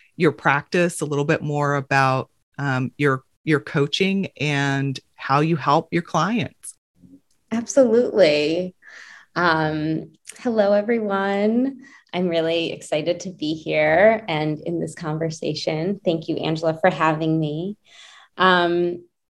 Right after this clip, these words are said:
Speaker 2: yeah, so I, I work with my clients, you know, passionate high achievers, like you said. Um, and I help people really tap into their intuition and embody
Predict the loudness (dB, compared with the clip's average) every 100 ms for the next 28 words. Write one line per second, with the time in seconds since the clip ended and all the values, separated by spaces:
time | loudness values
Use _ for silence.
0 | _ -6 -4 -4 -4 -2 2 2 2 0
1 | 0 4 4 4 0 -6 _ _ _ _
2 | -2 2 2 0 0 -2 -4 0 4 6
3 | 4 2 -4 -12 -6 -6 -6 -4 -2 0
4 | 0 -2 -4 -16 _ -8 -6 -4 -6 -8
5 | -16 _ -8 -4 -2 2 2 4 4 4
6 | 2 0 2 4 2 2 -4 -4 -10 -6
7 | -4 -4 -4 -6 -8 -20 -20 -20 -2 2
8 | 2 2 0 -4 -10 -4 0 0 0 -2
9 | -2 -2 -2 0 0 2 4 2 -4 -4
10 | -2 0 -2 -2 -4 0 0 2 -2 -6
11 | 0 0 0 -6 -6 -8 -12 -16 _ _
12 | _ _ -2 0 2 2 2 0 0 -2
13 | -2 -2 0 0 0 0 -2 -4